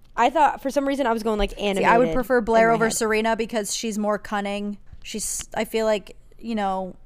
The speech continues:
Speaker 2: whatever, whatever I need her to do, Blair's gonna be able to do it. Serena is just kind of, like, there. I don't really love Serena as a character, which is on brand. I feel like you're the Serena and I'm the Blair,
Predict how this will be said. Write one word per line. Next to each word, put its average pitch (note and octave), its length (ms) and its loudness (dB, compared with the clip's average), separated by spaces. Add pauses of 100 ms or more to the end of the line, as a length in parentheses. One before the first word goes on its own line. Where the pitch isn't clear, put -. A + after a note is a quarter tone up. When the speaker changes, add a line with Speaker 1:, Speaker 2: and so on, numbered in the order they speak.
(160)
Speaker 2:
whatever, A3 420 -2
whatever A#3 240 2
I C4+ 60 2
need B3+ 160 0
her C4 100 2
to A#3 100 -2
do, G#3+ 300 2
Blair's G3+ 420 -2
gonna F#3+ 200 -6
be F#3+ 100 -2
able F#3+ 140 -2
to F#3 100 -8
do F3+ 220 -6
it. G#3 200 -4
Serena G#3+ 440 -4
is G#3 100 -6
just F#3+ 160 -10
kind F3+ 160 -6
of, F3+ 60 -10
like, F3 220 -12
there. - 420 -12 (100)
I - 60 -8
don't A#3 140 -4
really C#4 180 -2
love F#3 320 -2
Serena - 340 -12
as F#3 140 -14
a G#3+ 40 -18
character, - 440 -18 (1080)
which - 180 -4
is C4 80 -2
on D4+ 120 6
brand. A3+ 300 2
I G3+ 60 0
feel A3 120 -4
like G3+ 140 -2
you're G#3 180 0
the G3 100 -4
Serena G3 380 -2
and F#3 100 -2
I'm F3 160 -2
the E3+ 60 -8
Blair, F3 360 -4